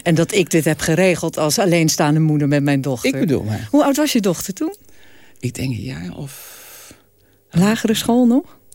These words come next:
Speaker 2: Nee, wel zo, zo twaalf, acht,
Speaker 1: Hmm.
Speaker 2: dertien-achtig, zoiets. Nee, het was wel net zo dat we gewoon een leuk gesprek hadden aan tafel.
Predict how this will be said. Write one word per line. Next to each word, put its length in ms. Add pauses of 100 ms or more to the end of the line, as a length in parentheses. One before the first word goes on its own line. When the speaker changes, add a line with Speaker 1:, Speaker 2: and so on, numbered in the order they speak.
(280)
Speaker 2:
Nee, 520
wel 140
zo, 180
zo 220
twaalf, 480
acht, 240
Speaker 1:
Hmm. 100
Speaker 2:
dertien-achtig, 840
zoiets. 520 (400)
Nee, 180
het 100
was 160
wel 140
net 240
zo 220
dat 200
we 100
gewoon 200
een 60
leuk 200
gesprek 400
hadden 240
aan 100
tafel. 420